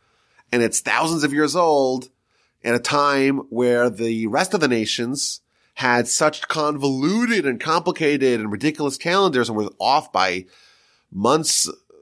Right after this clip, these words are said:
and months every year, uh, like the, the old Roman calendar that would just take sixty days off and wait for the spring equinox to start the calendar again. Notor-, notoriously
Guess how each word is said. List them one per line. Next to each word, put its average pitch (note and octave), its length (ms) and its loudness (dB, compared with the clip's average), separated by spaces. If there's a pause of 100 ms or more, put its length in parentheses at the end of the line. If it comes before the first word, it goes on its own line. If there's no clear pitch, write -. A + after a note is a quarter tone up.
and A2 160 -4
months C3 340 2
every A2+ 240 2
year, C3+ 520 4 (360)
uh, E2+ 160 0
like G2+ 220 0
the, F#2+ 200 -2 (100)
the F#2 60 -2
old A2+ 180 0
Roman C#3 360 2
calendar C3+ 500 2
that G#2 120 0
would G2+ 100 -2
just G#2+ 140 -6
take C3+ 120 2
sixty D3 320 0
days C3 240 2
off C3 360 0
and G2+ 120 -6
wait A#2+ 200 2
for C3 100 -2
the A2 240 -2 (120)
spring C#3+ 680 2
equinox C#3+ 560 2
to - 80 -14
start B2+ 220 2
the B2 80 -4
calendar A#2+ 360 2
again. A2+ 300 2
Notor-, C#3 560 2
notoriously C#3+ 960 2